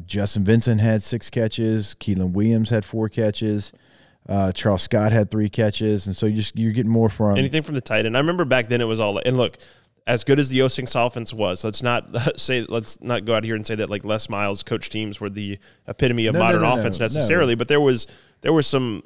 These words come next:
Speaker 2: um, there was some help there for the quarterback.
Speaker 1: Yeah, you had, you had Dixon, and he, you had Mitt Cole, and you had other tight ends that, that certainly got the ball, though. So, like, to our point is, like, when you have these offenses that, and Jamarcus, number one pick in, in the N F L draft
Speaker 2: Yep.
Speaker 1: that year, right?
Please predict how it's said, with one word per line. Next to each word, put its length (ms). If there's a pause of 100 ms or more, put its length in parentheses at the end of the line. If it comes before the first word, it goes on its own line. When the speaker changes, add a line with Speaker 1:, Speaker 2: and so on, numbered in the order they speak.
Speaker 2:
um, 500 (280)
there 80
was 100
some 260
help 380
there 180
for 140
the 80
quarterback. 500
Speaker 1:
Yeah, 140
you 240
had, 340
you 100
had 200
Dixon, 580
and 460
he, 140
you 180
had 200
Mitt 280
Cole, 580
and 260
you 120
had 320
other 180
tight 260
ends 240
that, 240 (380)
that 120
certainly 360
got 180
the 80
ball, 280
though. 200
So, 340 (280)
like, 200
to 140
our 100
point 360
is, 360 (720)
like, 120
when 100
you 80
have 200
these 260
offenses 720
that, 300
and 220
Jamarcus, 380
number 200
one 100
pick 180
in, 400
in 120
the 100
N 60
F 100
L 60
draft 360
Speaker 2:
Yep. 120
Speaker 1:
that 60
year, 220
right? 320